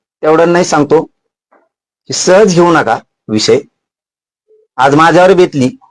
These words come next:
उद्या तुमच्यावर बेतू शकतील. त्यामुळे ही घटना गांभीर्यानं घ्या सगळेच, संघटना मराठ्यांच्या पासून सगळ्यांनी. एक जीवानं आपल्याला असल्या वृत्तीचा,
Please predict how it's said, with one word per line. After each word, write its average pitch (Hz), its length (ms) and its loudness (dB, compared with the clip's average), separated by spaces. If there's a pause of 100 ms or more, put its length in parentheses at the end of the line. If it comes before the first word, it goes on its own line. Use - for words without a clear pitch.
(500)
उद्या 131 200 -2
तुमच्यावर 165 440 2
बेतू 185 240 0
शकतील. 113 420 -4 (840)
त्यामुळे 165 340 2
ही 147 160 2
घटना 151 480 -2 (220)
गांभीर्यानं 165 560 2
घ्या 117 180 -2 (640)
सगळेच, 180 440 0
संघटना 160 480 0
मराठ्यांच्या 156 480 0
पासून 156 260 -2
सगळ्यांनी. 135 480 0 (1600)
एक 175 200 2
जीवानं 180 420 2
आपल्याला 175 480 0 (880)
असल्या 190 400 2
वृत्तीचा, 196 560 0